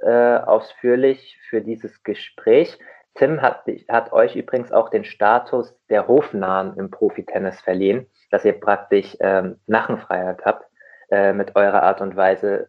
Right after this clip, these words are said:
zu berichten. Äh, für alle, die bisher nur Bahnhof verstanden haben, äh, Christian Schwerl ist von den Sandplatzgöttern, ähm, äh, den meisten bekannt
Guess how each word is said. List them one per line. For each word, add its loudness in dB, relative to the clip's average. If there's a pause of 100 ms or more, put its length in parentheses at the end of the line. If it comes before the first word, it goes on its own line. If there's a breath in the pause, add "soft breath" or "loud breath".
zu -6
berichten. -6 (400 soft breath)
Äh, 4
für 2
alle, 4
die 0
bisher 0
nur 2
Bahnhof 2
verstanden -8
haben, -6
äh, 2
Christian -2
Schwerl 2
ist -6
von -6
den -4
Sandplatzgöttern, -2 (540 loud breath)
ähm, 0 (100)
äh, -4 (420)
den 0
meisten 0
bekannt -4